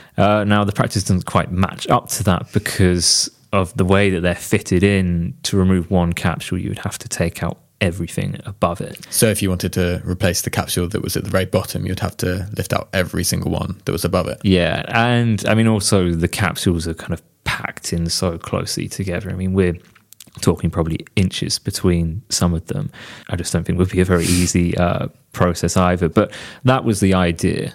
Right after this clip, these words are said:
Speaker 1: that people could replace the capsules, or they could be moved perhaps to some other structure that could accommodate them.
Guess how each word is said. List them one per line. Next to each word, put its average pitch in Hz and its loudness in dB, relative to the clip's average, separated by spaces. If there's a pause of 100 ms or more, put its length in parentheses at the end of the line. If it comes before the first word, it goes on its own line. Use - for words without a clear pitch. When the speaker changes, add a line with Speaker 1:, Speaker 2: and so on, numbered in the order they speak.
(120)
Speaker 1:
that - -4
people 87 0
could 85 -2
replace 131 0
the - -4
capsules, 104 0
or 90 0
they 85 2
could 87 0
be 90 2
moved 104 2
perhaps - -2
to 85 0 (340)
some - 0
other 82 2
structure - -6
that - -8
could - -12
accommodate - -6
them. - -8